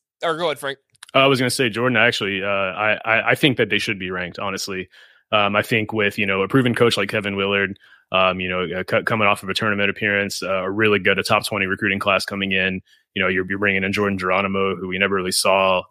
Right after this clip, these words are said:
Speaker 2: uh, materialize at Indiana, but, you know, he's got Big Ten experience. Like, I,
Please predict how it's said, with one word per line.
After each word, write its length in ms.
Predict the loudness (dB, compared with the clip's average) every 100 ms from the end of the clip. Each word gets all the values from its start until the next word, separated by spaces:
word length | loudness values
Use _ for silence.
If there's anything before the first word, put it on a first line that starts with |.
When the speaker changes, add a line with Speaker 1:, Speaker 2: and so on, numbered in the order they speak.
| -8
Speaker 2:
uh, 260 | -4 -2 -4
materialize 640 | -4 0 2 4 4 4 2
at 80 |
Indiana, 440 | -4 -2 0 0 -2
but, 140 | -6
you 120 | -8 -8
know, 60 |
he's 200 | -6 -8 -8
got 180 | -2 0
Big 120 | 0
Ten 180 | -4 -8
experience. 640 | -6 -6 -2 0 -2 -4
Like, 100 | -6
I, 260 | -2 2